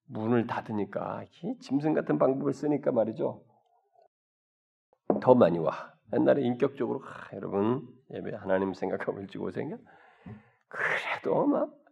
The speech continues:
일 년이 가도 개기더니만, 이제 시간 되면 문 닫으니까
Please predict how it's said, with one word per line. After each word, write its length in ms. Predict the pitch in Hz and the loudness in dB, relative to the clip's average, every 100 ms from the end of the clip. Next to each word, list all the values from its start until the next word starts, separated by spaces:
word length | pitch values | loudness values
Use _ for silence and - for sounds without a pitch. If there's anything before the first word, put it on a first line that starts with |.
| _ _ _ | _ _ _
일 140 | 95 120 | -4 0
년이 220 | 139 151 | 2 2
가도 220 | 151 196 | 0 -2
개기더니만, 840 | - 80 98 78 85 80 98 87 - _ _ _ _ _ _ _ | -8 -6 -4 -4 -4 0 0 -2 -10 _ _ _ _ _ _ _
이제 80 | - | -10
시간 260 | - 160 139 | -2 2 4
되면 140 | 139 | 2
문 100 | 143 | 0
닫으니까 880 | 135 - 127 107 - 95 107 117 | -2 0 0 0 -4 -4 -6 -10